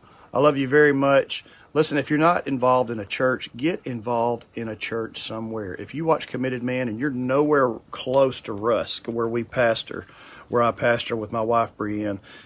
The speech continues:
if you're nowhere close to us, well, if you're more than an hour away, we've got people coming to church that are right around an hour, hour and twenty minutes away. They drive a long ways to church. And there's lots of people doing that because the Spirit of God is moving and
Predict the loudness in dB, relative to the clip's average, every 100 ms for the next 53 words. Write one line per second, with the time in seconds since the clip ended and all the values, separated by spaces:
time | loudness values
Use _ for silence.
0 | _ -6 2 6 6 6 4 6 6 4
1 | 0 2 2 0 -6 -12 _ -6 -2 -2
2 | -6 _ _ -18 -18 -18 _ -20 -20 -6
3 | -4 -4 -6 0 4 6 4 0 2 4
4 | 4 2 0 0 2 2 0 -6 -4 -2
5 | -2 -4 -2 -2 -2 -12 _ -10 -6 -4
6 | -2 0 0 -2 -4 -4 -2 0 2 0
7 | -4 -12 _ _ -2 0 -2 -4 -8 -6
8 | -4 -4 -6 -6 -4 -2 -2 -2 -2 -2
9 | -2 -6 -6 -2 -2 0 -2 -4 -2 0
10 | 0 -4 -16 -20 -20 -20 -12 -6 -4 -4
11 | 0 4 4 2 -6 -6 -4 -2 -2 -2
12 | -6 -6 -10 -6 -6 -6 -6 -4 -4 -4
13 | -4 -4 -6 -6 -4 -2 -2 -2 -4 -8